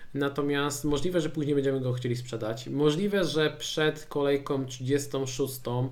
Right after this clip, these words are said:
e, gdzie jest to podwójna kolejka dla Brighton, będzie trzeba zrobić jakieś ruchy, może coś się wysypie, może przed trzydziestą siódmą, gdzie znowu jest, e, kolejna podwójna kolejka, będzie trzeba jakieś korekty zrobić, końcówka sezonu, rotacje, potencjalne kontuzje.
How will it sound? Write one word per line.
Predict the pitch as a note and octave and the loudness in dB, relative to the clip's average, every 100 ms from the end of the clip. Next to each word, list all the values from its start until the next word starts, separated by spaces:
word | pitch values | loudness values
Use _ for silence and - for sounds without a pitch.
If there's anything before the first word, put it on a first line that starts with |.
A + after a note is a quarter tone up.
| - - - - - | -6 -16 -18 -18 -8
e, | A#2+ A2+ A#2 A2+ A#2 | -4 -2 -2 -2 -4
gdzie | A#2+ B2 B2 C#3 C3+ C3 B2+ | -4 -6 -4 2 4 4 2
jest | B2+ B2 - | 2 0 0
to | B2+ | -4
podwójna | C3 B2+ C3+ B2+ | -2 2 2 0
kolejka | C3 B2+ B2 C3 | 0 0 0 -2
dla | B2+ B2 | -2 0
Brighton, | B2+ B2 B2 B2+ | 2 2 2 -2
będzie | B2 D#3+ E3 E3 | 2 2 4 2
trzeba | D#3+ - C#3 C3 | 0 -2 0 0
zrobić | C3 B2 B2 | 2 2 2
jakieś | B2 B2 A#2+ | 0 -2 -2
ruchy, | A#2 G#2+ A#2 | -2 -2 -2
może | A#2+ C#3 C#3+ | 0 0 0
coś | C#3+ B2+ | -2 -4
się | C#3 A#2+ | -2 -2
wysypie, | A#2+ A#2+ A2+ A2 | -2 -4 -2 -2
może | B2 C3+ C#3+ | 0 0 0
przed | - D3+ - | -2 -4 -4
trzydziestą | C3+ D3 D3 D3 | -2 -2 -2 -4
siódmą, | - C#3+ B2+ B2 | 0 0 2 2
gdzie | B2 A#2+ | 2 0
znowu | B2+ B2 | 0 2
jest, | A#2+ A#2 - - - - - - - | 2 0 -4 -12 -18 -20 -20 -18 -6
e, | A#2+ A#2+ | -4 -2
kolejna | C3 B2+ B2 | 0 0 0
podwójna | B2 A#2+ A#2+ | 0 0 -2
kolejka, | - A#2+ A#2 B2 | -2 -2 -2 -2
będzie | C3 C#3 | 0 -2
trzeba | C3 C3 | -2 -2
jakieś | B2+ C3 | -2 -4
korekty | - D3+ D3 C#3 C3 | 0 2 2 0 -2
zrobić, | A#2 A#2 A#2 B2 - - - - | 0 2 2 4 2 0 -6 -6
końcówka | - D3+ D#3+ E3 D#3 | 0 0 0 -4 -2
sezonu, | D#3+ C#3 C#3+ C#3+ C#3 | 2 2 2 2 2
rotacje, | C#3 C3+ D3 - D3 C#3+ | 2 0 -2 -2 0 0
potencjalne | D3 C#3+ C3+ C#3 C3+ C3 | 0 0 2 2 2 0
kontuzje. | C#3 B2+ C#3+ C3 C3+ C#3 C#3 | -2 -2 -2 0 4 4 2